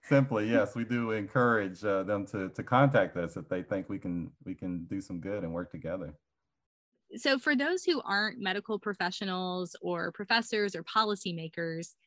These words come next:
Speaker 2: but who want to do something to address these gaps that exist, are there ways to help?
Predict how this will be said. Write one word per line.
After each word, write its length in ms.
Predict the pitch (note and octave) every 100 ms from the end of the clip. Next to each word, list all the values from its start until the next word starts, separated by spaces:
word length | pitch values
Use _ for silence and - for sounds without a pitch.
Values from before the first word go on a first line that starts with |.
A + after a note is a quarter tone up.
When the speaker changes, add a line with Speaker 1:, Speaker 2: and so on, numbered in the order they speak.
| _ _
Speaker 2:
but 100 | A3+ G#3
who 100 | G#3
want 380 | G#3+ A3+ A#3
to 80 | A#3+
do 140 | F#3+ F3+
something 440 | D#3+ E3 E3+ D#3+
to 140 | E3+ E3+
address 380 | E3 E3 E3 -
these 200 | E3 D#3+
gaps 320 | D#3 D#3 -
that 140 | E3 E3
exist, 580 | D#3+ E3+ E3+ E3 - -
are 120 | F#3
there 140 | F3+ E3
ways 380 | E3+ E3 - -
to 60 | D#3+
help? 380 | D3+ - -